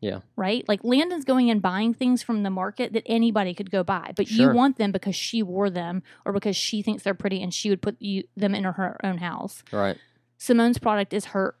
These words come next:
Speaker 2: herself, her gymnastics, her talent, her, you know, all those things.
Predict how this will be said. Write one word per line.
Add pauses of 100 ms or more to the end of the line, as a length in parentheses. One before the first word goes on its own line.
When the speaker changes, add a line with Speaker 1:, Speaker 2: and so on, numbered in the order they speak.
Speaker 2:
herself,
her
gymnastics,
her
talent,
her, (180)
you
know, (480)
all
those
things.